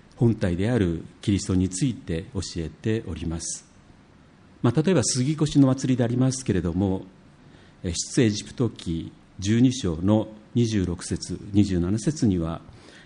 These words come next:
えー、このように書かれてあります。「あなた方の子供たちがこの儀式にはどういう意味があるのですか」と尋ねるとき、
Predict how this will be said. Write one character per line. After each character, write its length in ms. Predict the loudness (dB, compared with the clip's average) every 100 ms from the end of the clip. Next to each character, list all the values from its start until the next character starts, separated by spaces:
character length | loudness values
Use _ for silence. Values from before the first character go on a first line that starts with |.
| -10
え 60 | -6
ー、 20 |
こ 120 | 0
の 40 |
よ 60 | 2
う 20 |
に 100 | 2
書 80 | -2
か 120 | -6
れ 100 | -8
て 140 | -6 -8
あ 40 |
り 120 | -8
ま 160 | -8 -10
す。 320 | -10 -12 -16 -20 -20 -20 -20 -20 -20 -20 -20 -20 -20 -20 -20 -2
「あ 100 | 4
な 120 | 4
た 80 | 6
方 200 | 4 4
の 100 | 4
子 120 | 4
供 180 | 6 6
た 140 | 6
ち 160 | 0 -2
が 300 | -2 -2 -4 -10 -14
こ 100 | 4
の 100 | 6
儀 140 | 6 4
式 240 | 0 0
に 140 | 2 2
は 260 | 0 -4 -10 -6
ど 220 | 2 4
う 60 | 6
い 60 | 6
う 60 |
意 60 | 6
味 100 | 4
が 80 | 2
あ 40 |
る 80 | 0
の 120 | -2
で 100 | -4
す 160 | -8 -10
か」 160 | -12 -14 -20 -20 -20 -20 -2
と 200 | 2 2
尋 260 | 0 2 4
ね 100 | 6
る 100 | 4
と 120 | -2
き、 320 | -4 -4 -4